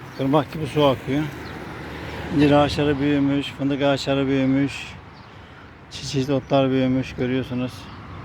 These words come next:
Evet, tüğüt ağacı büyümüş ayrıca. E, burada gördüğünüz muzakkum ağacı. Kansere birebir. Bunun beyazı var gördüğünüz gibi.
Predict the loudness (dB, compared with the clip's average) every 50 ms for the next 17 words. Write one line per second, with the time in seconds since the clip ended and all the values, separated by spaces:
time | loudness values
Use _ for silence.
0 | -14 -14 -14 -16 -16 -16 -16 -14 -14 -14 -12 -12 -12 -12 -12 -10 -10 -10 -10 -8
1 | -8 -8 -8 -8 -8 -8 -8 -8 -8 -8 -6 -6 -2 0 2 4 4 4 4 2
2 | 0 -2 2 4 6 6 6 6 6 6 6 4 2 2 4 4 6 4 4 2
3 | 2 2 2 2 2 0 0 0 0 0 0 -2 -6 -12 -16 -18 -18 -18 -18 -18
4 | -18 -18 -18 -18 -18 -18 -18 -18 -18 -16 -16 -16 -16 -16 -16 -18 -18 -20 _ _
5 | _ _ _ -20 -18 -14 -12 -10 -8 -6 -6 -4 -2 -2 -4 -4 -4 -4 -6 -6
6 | -6 -6 -8 -10 -6 -8 -8 -8 -8 -8 -4 -4 -4 -4 -6 -6 -8 -10 -10 -12
7 | -16 -20 -20 -20 -20 -20 -20 -20 -20 -20 -20 -20 -20 -20 -20 -20 -20 -20 -20 _
8 | -20 -20 -20 _ _ _ _ _ _ _ _ _ _ _ _ _ -20 -20 -20 -20
9 | -20 -20 _ -20 -20 -14 -12 -12 -12 -12 -10 -10 -10 -10 -8 -8 -6 -6 -6 -8
10 | -10 -12 -12 -14 -16 -18 -20 -20 -18 -20 -18 -18 -18 -18 -18 -18 -18 -20 -16 -10
11 | -6 -2 0 0 0 0 0 0 2 2 4 4 4 2 2 2 2 2 0 -2
12 | -6 -16 -14 -10 -10 -8 -8 -6 -6 -6 -6 -6 -6 -6 -4 -4 -4 -4